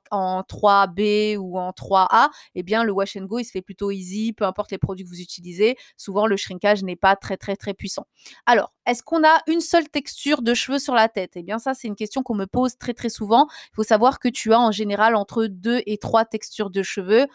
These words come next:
Souvent, le pourtour de ta tête et le milieu et, euh, des, des fois l'arrière également, eh bien, c'est pas du tout la même texture. Moi, par exemple, l'avant, le milieu et l'arrière, c'est pas du tout la même texture. Par exemple, devant,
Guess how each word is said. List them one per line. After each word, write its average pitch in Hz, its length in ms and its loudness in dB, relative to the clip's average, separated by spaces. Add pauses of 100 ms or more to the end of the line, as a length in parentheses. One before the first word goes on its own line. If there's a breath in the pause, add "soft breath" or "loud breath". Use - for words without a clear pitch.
(160 soft breath)
Souvent, 233 560 2
le 202 200 -4
pourtour 262 600 -2
de 202 120 -2
ta 202 180 2
tête 233 460 -2
et 220 180 -2
le 190 160 -2
milieu 214 720 0
et, 185 340 -4
euh, 170 200 -6
des, 175 180 -8
des 170 140 -10
fois 202 180 2
l'arrière 190 540 2
également, 190 360 2
eh 208 60 2
bien, 202 200 4
c'est - 140 -6
pas 208 180 4
du 190 140 -6
tout - 200 -4
la 196 140 4
même 208 160 2
texture. - 420 -6 (320 loud breath)
Moi, 202 180 4
par 196 140 4
exemple, 202 520 2
l'avant, 214 720 6
le 208 160 0
milieu 220 720 0
et 240 100 0
l'arrière, 208 460 2
c'est - 160 -8
pas 214 100 2
du 196 80 -6
tout 220 120 -4
la 208 60 2
même 196 140 -4
texture. 233 500 -2
Par 196 120 -2
exemple, 196 460 -2
devant, 214 460 2